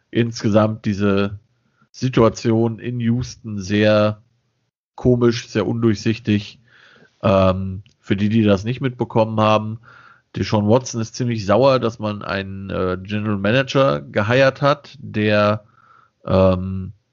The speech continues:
der quasi nicht mit ihm abgesprochen war. Und zumindest seine Version geht so, dass das, äh, dass die Organisation, äh, der Texans ihm gesagt hat,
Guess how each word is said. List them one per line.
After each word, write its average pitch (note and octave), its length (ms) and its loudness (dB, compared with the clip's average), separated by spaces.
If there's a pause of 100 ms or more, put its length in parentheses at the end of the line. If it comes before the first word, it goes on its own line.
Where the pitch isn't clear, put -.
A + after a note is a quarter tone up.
(420)
der G#2 400 0
quasi A2+ 280 0
nicht C3 200 -2
mit A2+ 100 -4
ihm A2+ 80 -4
abgesprochen G2+ 720 -4
war. G#2+ 300 4
Und G2+ 440 -8
zumindest A#2 380 -6
seine B2+ 320 0
Version C#3 540 0
geht A#2+ 260 -2
so, D3+ 440 0 (480)
dass B2 220 0
das, G#2 400 0
äh, G2+ 320 0
dass G2+ 140 -4
die G#2+ 80 0
Organisation, A2 1080 -2
äh, A2 320 2
der G2+ 400 0
Texans D3 480 -6
ihm C#3+ 200 -4
gesagt B2 420 0
hat, - 300 0